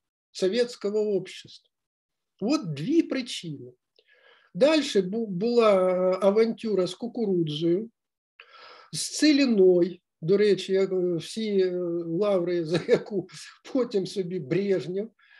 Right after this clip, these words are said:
е, приписав і книжку написав, але на целіну його відправив Хрущов. І, е,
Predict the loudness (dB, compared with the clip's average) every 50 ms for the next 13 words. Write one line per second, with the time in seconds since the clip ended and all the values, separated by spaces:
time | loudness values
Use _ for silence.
0 | -20 _ -20 _ -6 -2 0 2 2 0 0 -2 -2 -2 -2 -2 -4 -2 -2 -2
1 | 0 0 2 2 2 0 0 0 -2 -2 -2 -2 -4 -4 -4 -2 -2 -2 -2 -2
2 | -4 -4 -4 -2 -2 0 0 2 2 0 0 2 2 2 2 2 0 -2 -2 -2
3 | -2 0 0 -2 -2 -4 -6 -6 -4 -4 -2 0 0 0 0 0 0 0 0 -2
4 | -2 -4 -4 -6 -8 -6 -6 -4 -2 -2 -2 -2 -4 -6 -6 -4 -2 -2 -2 -4
5 | -6 -10 -10 -6 -4 -2 0 2 4 4 2 2 -2 -6 _ _ _ _ _ _
6 | _ _ _ _ _ _ _ _ _ _ _ _ _ _ _ _ _ _ -2 0
7 | 0 0 0 0 0 2 2 4 4 4 4 4 4 2 2 2 2 2 2 4
8 | 4 2 2 2